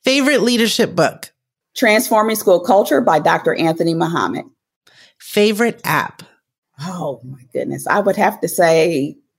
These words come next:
Speaker 2: Instagram.
Speaker 1: Best Amazon find for work?
Speaker 2: They have these new, they're not flare pens, but they're Amazon's version of flare pens, and they're fantastic.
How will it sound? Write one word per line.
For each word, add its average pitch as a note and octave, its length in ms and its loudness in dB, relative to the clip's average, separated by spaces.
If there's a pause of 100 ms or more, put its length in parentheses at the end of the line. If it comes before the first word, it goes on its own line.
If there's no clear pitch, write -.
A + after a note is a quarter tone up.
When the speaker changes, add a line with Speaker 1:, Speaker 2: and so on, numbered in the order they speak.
(320)
Speaker 2:
Instagram. C3+ 720 0 (1160)
Speaker 1:
Best A#3+ 500 0
Amazon G3 600 2
find D#3+ 520 0
for D#3 220 -4
work? - 500 -4 (380)
Speaker 2:
They G#3+ 280 2
have A#3+ 380 2
these G3 320 -2
new, A3+ 320 4 (120)
they're G3 180 2
not B3 260 0
flare F3+ 480 4
pens, C#4+ 640 2
but - 240 2
they're G3 280 4
Amazon's F#3 680 2
version D3 460 2
of C3+ 100 -4
flare G#2+ 320 0
pens, - 360 -8
and - 100 -6
they're - 160 -2
fantastic. - 840 -12